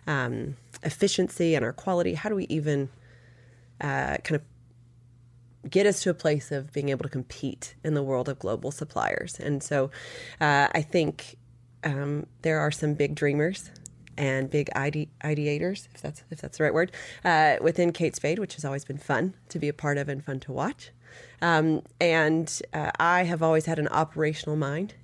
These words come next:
and I like opportunity, and, uh, and I like people. And so, um, learning more about the program,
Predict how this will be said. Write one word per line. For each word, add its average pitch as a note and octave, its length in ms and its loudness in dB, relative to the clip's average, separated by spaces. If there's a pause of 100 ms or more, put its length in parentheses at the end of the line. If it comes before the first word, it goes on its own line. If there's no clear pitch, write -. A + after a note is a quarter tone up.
and C#3 500 -2
I D3+ 60 2
like C#3+ 220 0
opportunity, - 640 -8 (420)
and, D3 640 2 (120)
uh, C#3 440 -4
and C#3 100 0
I - 20 2
like D3 200 -2
people. - 440 -4
And D#3+ 220 0
so, D#3 540 2 (100)
um, C#3+ 300 -2
learning F3+ 420 4
more D#3 160 6
about D3+ 220 2
the F3+ 80 -6
program, E3 760 0